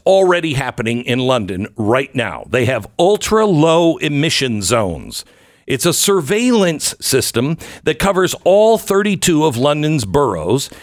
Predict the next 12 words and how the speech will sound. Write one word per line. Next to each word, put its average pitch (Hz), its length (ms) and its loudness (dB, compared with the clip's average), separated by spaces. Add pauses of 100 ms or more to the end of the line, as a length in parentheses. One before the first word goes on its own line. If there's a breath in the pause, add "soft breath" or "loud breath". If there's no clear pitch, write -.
(140 loud breath)
encapsulating 151 920 -2
five 196 540 -2
million 185 420 2
people, 117 460 -2 (280 loud breath)
aimed 208 360 -2
at 160 180 -2 (140)
eradicating 156 1160 0 (240 loud breath)
twenty 214 460 0
to 233 160 -2
forty 170 420 0
thousand 127 600 0
vehicles. 101 720 -4